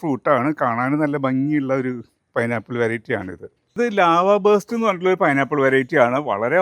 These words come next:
ഓർണമെന്റൽ ആയിട്ടുള്ള, വളരെ ബ്യൂട്ടിഫുൾ ആയിട്ടുള്ള പ്ലാന്റ് ആണ്. ഇത് കുറച്ചും കൂടി ഡാർക്ക് പിങ്ക് കളർ വരും, കാണാൻ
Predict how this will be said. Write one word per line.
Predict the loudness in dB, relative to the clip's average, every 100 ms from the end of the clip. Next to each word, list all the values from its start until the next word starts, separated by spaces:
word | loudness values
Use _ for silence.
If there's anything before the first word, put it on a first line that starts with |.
| 2
ഓർണമെന്റൽ | 0 -2 -2 0
ആയിട്ടുള്ള, | 0 2 0
വളരെ | 0 -2
ബ്യൂട്ടിഫുൾ | -4 -8 -4 -2
ആയിട്ടുള്ള | 0 -2
പ്ലാന്റ് | -2 -2 0
ആണ്. | -2 -4 -12 _ _
ഇത് | -4
കുറച്ചും | -4 -4
കൂടി | -2 2
ഡാർക്ക് | 2 2 -2
പിങ്ക് | -6 -2 2
കളർ | 2 4
വരും, | 2 0 -2
കാണാൻ | -2 -2